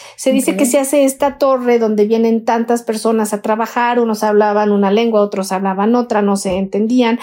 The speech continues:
Speaker 1: Había una situación caótica. Entonces, realmente, este, la hechura de este templo era para observar las estrellas.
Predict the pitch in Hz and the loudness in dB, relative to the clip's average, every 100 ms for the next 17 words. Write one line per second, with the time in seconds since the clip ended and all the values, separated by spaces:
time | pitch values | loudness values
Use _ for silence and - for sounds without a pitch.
0 | - - - 220 226 233 240 247 220 226 | -8 -12 -6 0 2 4 2 0 -2 0
1 | 208 - 254 240 247 - _ - 240 247 | -2 0 2 0 -2 -10 _ -4 0 0
2 | 247 247 233 220 170 123 110 - _ _ | -2 -4 -4 -2 -2 -6 -18 -20 _ _
3 | _ _ - 247 247 254 240 247 269 - | _ _ -2 0 2 0 0 2 0 -4
4 | - - - 226 254 262 311 320 294 254 | -18 -20 -16 -4 2 2 2 2 2 2
5 | 240 202 226 262 226 202 - 220 214 214 | 2 2 2 0 -2 -2 -2 0 0 -2
6 | - 330 392 370 269 262 262 262 208 202 | 0 2 2 2 0 0 -2 0 0 2
7 | 202 - 233 254 262 240 226 202 196 196 | 0 2 0 0 -2 -2 0 0 0 0
8 | 202 196 - 220 214 214 226 226 233 226 | -2 -4 -2 0 0 0 -2 0 -2 -4
9 | 175 - - 127 - - - - | -10 -4 -4 -4 -8 -12 -14 -16